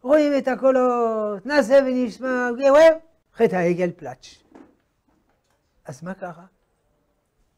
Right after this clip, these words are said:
יום הכיפורים, מתפלל, מתלהב, מתקדש, מתרומם, להם מוצא, מוצא יום הכיפורים, פלאץ'. אז מה קורה פה? זה ראייה בעלמא,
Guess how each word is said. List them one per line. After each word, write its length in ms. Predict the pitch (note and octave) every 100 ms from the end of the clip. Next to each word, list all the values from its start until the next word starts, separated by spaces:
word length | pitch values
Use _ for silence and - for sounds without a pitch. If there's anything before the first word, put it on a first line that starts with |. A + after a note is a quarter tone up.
| _ _ _ _ - C4+ D4+ _ _ _ _ _ _ _
יום 180 | D4 D4
הכיפורים, 1300 | C4+ C4 G#3+ C#4 C#4+ C#4+ C#4+ C#4 C4+ C4 C4 B3+ A3+ - _ _
מתפלל, 800 | C4 B3+ C4 C#4 C4+ C4 B3+ B3 A#3
מתלהב, 760 | A#3 B3 B3+ A#3 A#3 A3+ A3 G3+
מתקדש, 880 | C4 - C4+ B3+ B3+ B3+ B3 G3+ G#3
מתרומם, 560 | A3 A3 A#3+ A#3+ A#3
להם 180 | A#3 B3+
מוצא, 400 | A3 - A3+ F3+ F3 _ _
מוצא 180 | G3+ G3+
יום 140 | A3+ F#3+
הכיפורים, 500 | F#3 G3 G3 C#4 C4 _ _
פלאץ'. 540 | E3 E3 - - - _ _ _ _ _ _ _ _ _ _ _
אז 160 | F#3+ E3+
מה 140 | A3
קורה 300 | A3+ A3 E3+
פה? 260 | - G3 A#3+ _ _ _ _ _ _ _ _ _ _
זה 180 | D#3+ G3+
ראייה 260 | G#3 A3+
בעלמא, 460 | G#3 G3+ A3+ A#3 D3